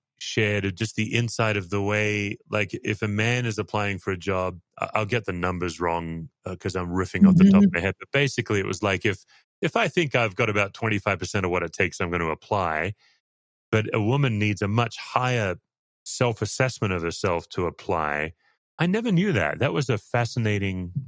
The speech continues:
Speaker 1: uh,
Speaker 2: Yeah.
Speaker 1: insight.
Speaker 2: It's true. <laughs> Because women, you know, I think that there's this perception that they have to, uh, come fully prepared,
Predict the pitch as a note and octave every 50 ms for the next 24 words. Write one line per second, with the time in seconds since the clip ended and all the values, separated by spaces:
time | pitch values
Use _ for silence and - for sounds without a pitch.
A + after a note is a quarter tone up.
0 | - - - - - - - F#2 F#2+ F#2 F2+ F2 - - F3 E3+ E3 E3 E3 -
1 | - - - - - C#3 C3 - - - - - _ _ _ - - _ _ _
2 | - - - G3+ G3 G3+ - - A#3 A#3 A#3 G3+ F3+ - - - G#3 - - -
3 | - - - - - - - D5 - - - - - - - A3 G3 A3+ G#3+ F3+
4 | F#3+ F#3 G3 G3+ G#3 G#3+ G#3+ G#3+ G3+ G3+ G3+ - - G#3+ A3 G#3 G3+ F#3 F#3 F3+
5 | F#3 - - - G3 F#3 F#3+ G3+ G3 F#3+ G#3 F#3+ F3 F#3+ F#3+ F3+ E3+ G3 F#3 F#3+
6 | - - F#3+ - - - G#3 G3 G3 - - F#3+ F3 F3 F3+ F#3 F3+ F3+ F3 F3+
7 | F3 F3+ F#3 G3 G#3 G3 F3+ F#3 F3+ F3+ F3+ E3 D#3 F#3 F3+ F3+ F3+ F3 - -
8 | - - F#3 F3 E3+ F3 E3+ E3+ E3+ E3+ F3 E3+ - - - - - - - _
9 | _ _ _ _ - F#3 F3 E3 E3+ E3 E3 D#3+ - - - - A#3+ A3+ A3 G3+
10 | F#3 F#3+ - G#3 G3+ G3 F#3 F#3 F3+ E3+ - F3 - - F3+ F3 F3+ E3+ D#3+ C4+
11 | A3